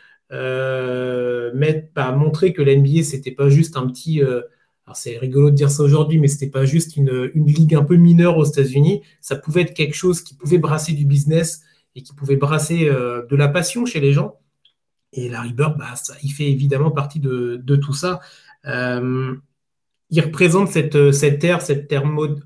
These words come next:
entre guillemets moderne, ouais, cette mondialisation un petit peu de, de la ligue qui a ensuite été accentuée par Jordan et compagnie, on en reparlera plus tard, mais,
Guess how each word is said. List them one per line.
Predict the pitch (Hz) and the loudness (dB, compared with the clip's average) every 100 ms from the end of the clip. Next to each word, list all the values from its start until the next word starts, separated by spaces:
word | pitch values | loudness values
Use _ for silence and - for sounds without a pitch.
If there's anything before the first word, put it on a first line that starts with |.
| _ | _
entre | 143 151 | -10 -6
guillemets | 143 143 151 | -2 0 0
moderne, | 156 147 147 156 | 0 0 0 0
ouais, | 143 131 | -2 -2
cette | 135 127 | -6 -6
mondialisation | 143 156 147 147 147 151 - - | -4 -2 -2 -2 -2 -2 -4 -4
un | 151 | -4
petit | - - | -4 -8
peu | 147 | -8
de, | 135 123 123 _ _ _ | -6 -8 -12 _ _ _
de | 143 | 2
la | 139 | 4
ligue | 143 165 | 4 0
qui | - 143 | -2 -2
a | |
ensuite | 135 143 156 | 0 -2 -2
été | 139 139 | -2 0
accentuée | 143 - 139 147 | -2 -2 -4 -4
par | 151 139 - | -6 -8 -4
Jordan | 131 127 143 | -4 0 2
et | 127 | 0
compagnie, | 123 - 127 143 | -4 -10 -2 0
on | 127 | 0
en | 117 | -4
reparlera | - 120 120 | -12 -12 -12
plus | - 139 | -14 -8
tard, | 165 | -6
mais, | 151 | -4